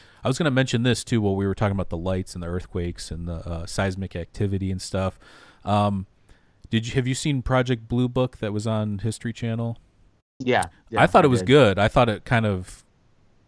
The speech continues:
Speaker 1: did the whole phenomenon justice by showing that as close as you get, there's still something that's holding you back, and it's always this, like, this little bit of a, um,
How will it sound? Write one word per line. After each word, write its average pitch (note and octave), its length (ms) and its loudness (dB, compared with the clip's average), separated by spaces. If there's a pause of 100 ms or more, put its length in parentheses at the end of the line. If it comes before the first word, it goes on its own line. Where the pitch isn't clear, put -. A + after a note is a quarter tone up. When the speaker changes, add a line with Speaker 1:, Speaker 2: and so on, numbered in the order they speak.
(300)
Speaker 1:
did A#2 260 0
the G#2 80 -2
whole G#2+ 280 2
phenomenon G#2 600 -2
justice G2+ 480 -2
by F2+ 340 -4
showing G2+ 480 -2
that F#2+ 220 -4 (420)
as G2 120 -6
close C3+ 340 0
as A#2 140 -2
you B2+ 180 2
get, B2+ 480 2
there's G#2+ 180 -4
still B2 600 0
something B2 440 -4
that's A2 180 -6
holding B2 300 -2
you A2+ 80 2
back, A#2 360 0
and A2+ 100 -4
it's G#2+ 140 -8
always A#2 260 -2
this, A2 180 -6
like, G#2 200 -4 (400)
this G#2 240 -6
little A#2+ 260 4
bit A2+ 220 4
of G#2+ 180 4
a, G#2+ 60 2
um, F2+ 560 -2